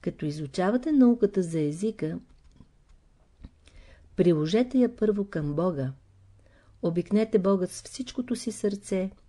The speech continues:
с всичкия си ум, с всичката си душа и с всичката си сила и се учете от Него.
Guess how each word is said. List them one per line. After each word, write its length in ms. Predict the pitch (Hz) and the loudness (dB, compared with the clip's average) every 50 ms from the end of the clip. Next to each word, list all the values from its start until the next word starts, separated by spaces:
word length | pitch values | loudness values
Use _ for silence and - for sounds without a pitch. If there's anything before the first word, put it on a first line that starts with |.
| _ _ _ _ _ _ | _ _ _ _ _ _
с 120 | - - - | -20 -20 -20
всичкия 580 | - - - - 247 247 - - - 233 220 | -20 -20 -10 -8 -8 -8 -8 -6 -4 -2 -2
си 220 | 208 - - - 202 | -2 -4 -4 -2 -2
ум, 260 | 196 185 185 180 185 - _ _ - - - - - - | 0 0 -2 -4 -6 -10 _ _ -20 -20 -20 -20 -20 -20
с 120 | - - - | -20 -20 -18
всичката 560 | - - - 233 240 - - 233 - - 208 | -12 -8 -8 -8 -8 -6 -8 -6 -6 -4 -6
си 160 | 202 - 196 | -4 -4 -4
душа 460 | 170 185 180 - - 185 175 175 185 - _ _ _ _ - - - - - - - - | -4 -4 -8 -6 -6 -4 -4 -4 -6 -10 _ _ _ _ -20 -20 -20 -20 -20 -20 -8 -6
и 80 | 170 | -6
с 180 | 165 - - 151 | -4 -4 -6 -6
всичката 760 | 139 - - - - - - 240 247 - - 254 247 - 240 | -6 -8 -14 -18 -12 -6 -6 -6 -6 -4 -6 -6 -4 -4 -6
си 140 | - - | -6 -8
сила 460 | 240 - - 214 202 196 196 196 196 196 - _ _ _ _ _ _ _ _ _ _ _ _ - - - | -10 -4 0 2 4 4 4 2 0 -4 -8 _ _ _ _ _ _ _ _ _ _ _ _ -14 -2 0
и 120 | 247 254 | 0 0
се 160 | 247 - 247 | 0 0 -2
учете 480 | 214 180 - - - 165 160 151 - - | -2 -2 -4 -6 -6 -6 -6 -6 -6 -6
от 180 | - - - - _ - | -8 -8 -10 -14 _ -10
Него. 520 | 165 165 175 185 185 180 147 139 131 127 | -6 -4 -2 -2 -2 -2 -4 -6 -8 -10